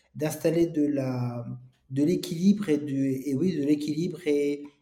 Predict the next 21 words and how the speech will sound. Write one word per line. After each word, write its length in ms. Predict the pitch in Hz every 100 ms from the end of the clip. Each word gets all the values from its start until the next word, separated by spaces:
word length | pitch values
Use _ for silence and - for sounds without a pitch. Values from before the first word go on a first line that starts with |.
| _
un 120 | 147
truc 200 | 135 -
qui 160 | - -
tourne 260 | - 185 185
dans 120 | 160
ce 40 |
qui 60 | -
était 120 | 156
dysfonctionnel. 520 | 147 - 143 139 127
Je 80 | 123
pense 120 | -
que 100 | -
c'est 160 | - 143
vraiment 320 | 139 147 147
ça 180 | - 156
qui 160 | -
m'a 100 | 131
conduit 280 | 131 131 127
à 20 |
être 140 | 135 131
ostéopathe 500 | 127 131 127 -